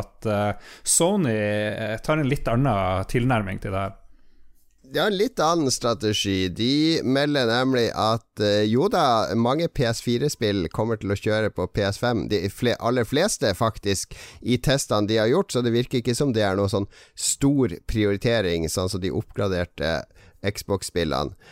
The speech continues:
Speaker 2: Jeg vet ikke om det er et hundre prosent krav, men, eh, det virker som at alle spill som kommer til Series X-versjonen av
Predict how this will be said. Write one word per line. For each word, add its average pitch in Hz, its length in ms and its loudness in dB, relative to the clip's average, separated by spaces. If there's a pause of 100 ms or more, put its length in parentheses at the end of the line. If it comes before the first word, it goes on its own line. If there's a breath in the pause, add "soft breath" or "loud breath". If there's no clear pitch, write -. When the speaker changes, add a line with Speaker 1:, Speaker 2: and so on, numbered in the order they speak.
(280 loud breath)
Speaker 2:
Jeg 117 80 -2
vet 135 140 0
ikke 170 100 -2
om 151 60 2
det 139 80 4
er 135 80 0
et - 240 -6
hundre 160 240 2
prosent 135 260 0
krav, 165 400 4
men, 120 260 2
eh, 110 140 2
det 120 160 0
virker 147 320 0
som 120 160 0
at - 160 -2
alle 135 240 2
spill 135 380 0
som 98 100 -4
kommer 117 320 0
til 104 380 0
Series 113 640 0 (100)
X-versjonen 117 920 -2
av 90 100 -4